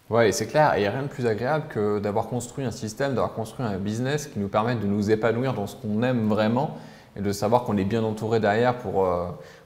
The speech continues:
pour avancer sur, euh, tu vois, je vois ça comme, euh, comme si sur un champ de bataille, t'es pas tout seul, t'es, t'es avec les autres et toi, tu peux vraiment te focaliser sur là où tu es le meilleur. Donc, c'est, c'est vraiment top. Et du coup, Gaël,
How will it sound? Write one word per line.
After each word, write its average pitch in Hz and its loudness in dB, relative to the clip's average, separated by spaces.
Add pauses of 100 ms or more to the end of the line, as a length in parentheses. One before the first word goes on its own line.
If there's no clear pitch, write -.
(100)
pour 104 0
avancer 104 0
sur, 101 -4
euh, 85 0 (240)
tu - -8
vois, 107 2
je 98 -4
vois 98 2
ça 110 0
comme, 98 0
euh, 90 -2 (560)
comme 95 -8
si 107 -4
sur 95 0
un 98 0
champ 107 -4
de 104 0
bataille, 101 2
t'es 127 -2
pas 98 2
tout - -10
seul, 120 0
t'es, 90 -2
t'es 104 2
avec 98 2
les 101 0
autres 123 -2
et 101 -8
toi, 123 -4
tu - -12
peux 95 -4
vraiment 104 0
te 117 -4
focaliser 107 0
sur 104 -4 (260)
là 107 2
où 104 2
tu 104 -4
es - 0
le 98 0
meilleur. 107 -2
Donc, 101 -8
c'est, - -10 (120)
c'est - -10
vraiment 110 -2
top. 123 0 (600)
Et 110 6
du 120 -2
coup, 190 -2
Gaël, 165 6